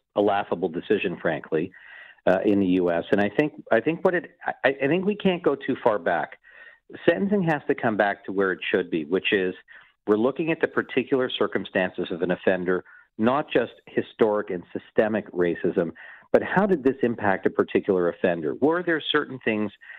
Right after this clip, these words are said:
that impacted them, that led them down a path where the social system failed them? You know, I've had cases where you've had an individual who's been bounced around between foster home and foster home and abused and all sorts of things. And you can, you can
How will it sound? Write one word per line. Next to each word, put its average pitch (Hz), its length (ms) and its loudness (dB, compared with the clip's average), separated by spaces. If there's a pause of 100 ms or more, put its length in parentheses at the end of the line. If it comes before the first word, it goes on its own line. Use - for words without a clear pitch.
(160)
that 202 100 4
impacted 120 640 0
them, 98 200 0
that 98 200 -2
led 110 180 2
them 117 140 -4
down 101 180 2
a 95 60 -2
path 92 360 0 (480)
where 101 340 2 (180)
the 104 80 0 (100)
social 104 380 2
system 95 400 0
failed 135 240 2
them? 113 300 -2 (400)
You 180 140 0
know, 160 180 2
I've 160 120 0
had 151 220 -2
cases 113 440 0
where 104 100 6
you've 95 160 0
had 107 180 2
an 110 80 2
individual 98 580 0
who's 95 200 -2
been 87 140 0
bounced 104 360 0
around 95 220 2
between 85 360 -8
foster 107 380 2
home 92 180 -2
and 80 160 -6
foster 104 380 2
home 92 200 0
and - 80 -2
abused 101 460 0
and 90 80 -6
all 113 220 0
sorts 107 220 -2
of 95 100 -6
things. 92 240 0 (460)
And 151 160 4
you 156 80 0
can, - 280 0
you 135 120 2
can 143 140 -2